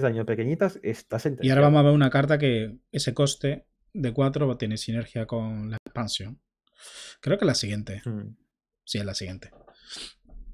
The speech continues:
Speaker 1: Sí.
Speaker 2: Dragón de la Tormenta. Coste cinco, cinco, cinco. Al final de tu turno, agrega de tu mazo a tu mano al azar un combatiente de clase dracónico con un costo de dos, coste par, ¿vale?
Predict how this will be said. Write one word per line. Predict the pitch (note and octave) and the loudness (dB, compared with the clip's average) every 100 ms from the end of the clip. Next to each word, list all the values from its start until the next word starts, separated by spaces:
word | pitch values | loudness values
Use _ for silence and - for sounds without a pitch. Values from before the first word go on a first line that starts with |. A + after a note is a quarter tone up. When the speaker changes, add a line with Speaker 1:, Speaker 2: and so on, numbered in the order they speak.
| - - _ - | -20 -20 _ -16
Speaker 1:
Sí. | G2+ G#2 D3 | -14 -6 4
Speaker 2:
Dragón | C3+ C3+ E3+ | 6 8 6
de | F#3+ | 6
la | D#3+ | 6
Tormenta. | D#3 C3 A2+ G#2 F#2 - _ - | 6 6 4 -2 -10 -14 _ -2
Coste | D3+ D3 A#2+ | 0 0 -2
cinco, | - F3+ G#3+ - | 0 -2 -2 -4
cinco, | E3+ D#3 B2 | 0 0 0
cinco. | - F3 E3+ F#3 A3 _ _ _ _ _ _ _ _ _ - | -2 -2 0 -2 -4 _ _ _ _ _ _ _ _ _ 0
Al | D3+ | 2
final | D3 E3 | 4 6
de | D#3+ | 6
tu | |
turno, | D3+ F3 E3+ | 6 4 4
agrega | D3+ D3 B2+ | 6 6 6
de | A#2+ | 4
tu | B2 | 4
mazo | C3 C#3 A2+ - | 4 2 -2 -4
a | - | 0
tu | D#3+ | 2
mano | D#3 D3+ - | 4 2 0
al | D3 E3+ | 0 0
azar | C#3 D3+ D3+ | 2 2 2
un | C3+ | 4
combatiente | C3 B2+ C3 C#3+ | 4 6 4 2
de | A#2 | 0
clase | A#2 C#3 B2+ | 0 -2 -2
dracónico | A2+ A#2 D3 D3 | -4 -4 -2 0
con | C3 | 0
un | |
costo | C3 C#3+ C#3 | 0 -2 0
de | A#2+ | -2
dos, | G#2+ C#3+ E3+ - _ _ | -2 -2 -2 -4 _ _
coste | - D#3 - | -6 0 0
par, | F#3+ G2+ | 0 -2
¿vale? | F#3 | -4